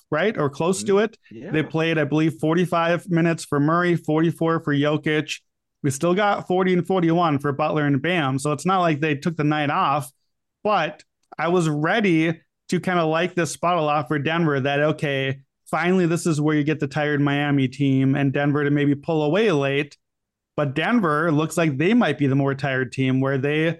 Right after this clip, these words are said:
Speaker 1: shorten the rotations a lot. They really went for the kill in game three. And I think they got it, right? They got the win. They put themselves in great spot.
Speaker 2: Mm-hmm.
Speaker 1: But between that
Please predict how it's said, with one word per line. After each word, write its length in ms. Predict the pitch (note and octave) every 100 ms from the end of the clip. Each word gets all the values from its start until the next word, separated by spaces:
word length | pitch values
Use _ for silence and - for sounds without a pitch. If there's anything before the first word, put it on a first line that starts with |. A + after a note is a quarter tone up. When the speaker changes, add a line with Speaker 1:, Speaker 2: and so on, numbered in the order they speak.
| _ -
Speaker 1:
shorten 320 | - D#3 E3+
the 80 | E3+
rotations 520 | E3+ F3 F3 F3+ E3
a 60 |
lot. 180 | F3 F3+
They 120 | F#3
really 260 | D#3+ F3+ B3
went 240 | G3+ A3
for 80 | A3
the 120 | G3+
kill 200 | G3 G#3+
in 140 | F#3+ C#3
game 200 | C#3 C3+
three. 200 | C3+ C3+
And 80 | D3
I 60 |
think 140 | F#3+ C4
they 120 | A#3
got 240 | B3 G#3+
it, 180 | D#3+ F#3+ D3
right? 280 | D#3+ G#3+
They 80 | E3
got 220 | F3 G3+
the 80 | G3+
win. 320 | F3 F3 F#3
They 80 | D#3+
put 180 | C#3+ E3+
themselves 400 | E3+ - F3 D#3
in 80 | D3
great 280 | D#3 D#3 -
spot. 480 | - F#3 C#3 - - _ _ _ _
Speaker 2:
Mm-hmm. 220 | F#3+ F3
Speaker 1:
But 120 | D3+ C#3
between 460 | D#3 - A3 G#3
that 400 | E3+ F#3 F#3+ F#3+